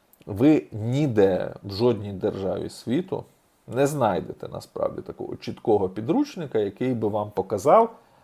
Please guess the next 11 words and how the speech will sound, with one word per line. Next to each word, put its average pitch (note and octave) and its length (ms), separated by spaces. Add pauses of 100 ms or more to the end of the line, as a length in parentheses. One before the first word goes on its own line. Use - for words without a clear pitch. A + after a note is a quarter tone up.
(180)
а C3+ 80
як E3 440
ця D3 140
держава A#2+ 440
світу B2 300
стала F2 320 (100)
багатою. - 440 (1700)
От - 140
його C3 160
просто C#3+ 420
немає. A2+ 440